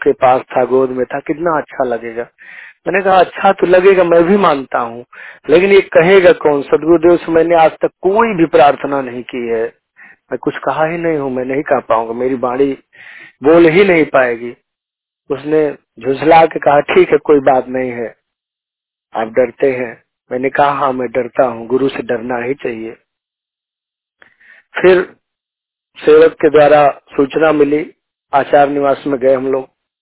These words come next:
और जो गेस्ट हाउस है जिसमें स्वामी जी दर्शन देते हैं वहां बैठे। सदगुरुदेव थोड़ी देर बाद अंदर आए और गेट के अंदर जो ही आए स्वामी जी ने कहा कि बच्चा कहाँ है, दीजिए मुझे।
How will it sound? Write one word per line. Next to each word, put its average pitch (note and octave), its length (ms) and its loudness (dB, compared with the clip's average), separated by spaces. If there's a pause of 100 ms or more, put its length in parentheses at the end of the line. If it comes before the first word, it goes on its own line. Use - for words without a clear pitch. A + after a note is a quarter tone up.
(1500)
और C3 240 2
जो C3 260 2 (200)
गेस्ट B2+ 300 -6
हाउस C#3+ 240 4
है C3 240 0 (460)
जिसमें B2 320 -10
स्वामी B2+ 320 -4
जी C3 120 -2
दर्शन C3 380 -4
देते C3+ 260 -4
हैं B2 80 -4
वहां B2 180 -10
बैठे। B2 340 -4 (960)
सदगुरुदेव C#3+ 680 2 (500)
थोड़ी C3 200 0
देर C3+ 200 2
बाद C3+ 260 2
अंदर B2 320 -2
आए B2 280 -8 (480)
और B2 160 -8
गेट C#3+ 240 2
के C#3+ 140 -2
अंदर C3+ 300 0
जो C3 200 0
ही E3+ 200 -2
आए C3 200 0
स्वामी B2+ 320 -6
जी B2+ 120 -6
ने B2+ 160 -6
कहा C#3 320 0
कि - 1000 -14
बच्चा C#3+ 340 0
कहाँ E3+ 340 0
है, A#2 140 -8
दीजिए C3+ 300 -4
मुझे। E3 300 -4